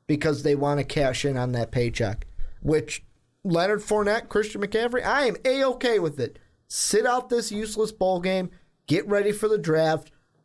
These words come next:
Go and get paid, big fella. I mean, there is a part of me that's like, "You know what? Go out there, play for your team. This is the last time." But that only, that only sparks me if you're a guy who,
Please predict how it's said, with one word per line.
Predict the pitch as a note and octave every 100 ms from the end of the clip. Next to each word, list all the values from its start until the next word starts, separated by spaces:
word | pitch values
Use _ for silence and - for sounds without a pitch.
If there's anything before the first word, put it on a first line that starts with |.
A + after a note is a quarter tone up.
| _ C#3
Go | D3+ F3 G3+
and | G3
get | F3+ F3 -
paid, | E3 B2 A#2+
big | A#2+ A2
fella. | - A2+ G#2+ A2+ - - -
I | F#3
mean, | F3+ F3
there | A#3 C#4+
is | A3+
a | B3+
part | - G#3+ A3+
of | A#3+
me | B3
that's | G#3 -
like, | F3+ D3+
"You | D3
know | D#3 G3
what? | F#3+ G3 F#3+ D3+
Go | C#3+ F3 G3+
out | G3+ G3
there, | G#3 G3
play | G3+ F#3+ F#3+ G3+
for | G3+
your | G3 F#3+
team. | - F#3 F#3 F3+ - _ _
This | E3+ E3+
is | F3 E3
the | F3
last | F3+ F#3 F3 -
time." | F3+ F3+ E3+ - _
But | G3 - - _ _ _ -
that | E3 G#3 C4
only, | C#4 C4 C4 A#3 -
that | E3+ A3+
only | C4+ C4 B3
sparks | - - G#3 A#3 -
me | A3 G#3+
if | G3+ G3
you're | G#3
a | G3+
guy | F#3+ G3 G3 G3
who, | F#3+ F#3 F3+ E3+ D#3+